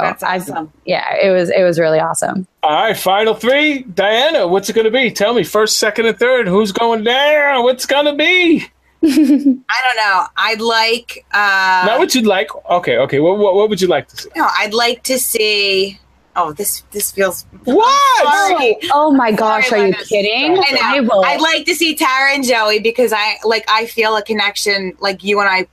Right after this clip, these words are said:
Speaker 1: played similar or raced similar to how they're racing. Um, and then really second and third, Brooke and Scott. I kind of would love to see you win,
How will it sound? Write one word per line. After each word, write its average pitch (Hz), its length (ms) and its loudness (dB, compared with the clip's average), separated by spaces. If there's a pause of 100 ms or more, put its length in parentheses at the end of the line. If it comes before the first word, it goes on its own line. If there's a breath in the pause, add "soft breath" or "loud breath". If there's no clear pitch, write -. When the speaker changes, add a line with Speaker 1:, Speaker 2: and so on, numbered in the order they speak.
Speaker 1:
played 190 280 -2
similar 185 480 0 (100)
or 185 120 0
raced 180 300 -2
similar 180 300 0
to 180 100 -12
how 175 160 0
they're 170 320 -2
racing. 165 560 -4 (400 loud breath)
Um, 190 400 0
and 226 140 0
then 240 200 0
really 254 320 0
second 233 320 -4
and 220 140 -4
third, 220 520 0
Brooke 208 200 -2
and 202 100 -4
Scott. 196 240 -4 (220 loud breath)
I 233 100 -2
kind 294 300 -2
of 302 100 -4
would 285 100 -2
love 262 240 -2
to 254 80 -4
see 240 260 -2
you 220 100 0
win, 208 560 -2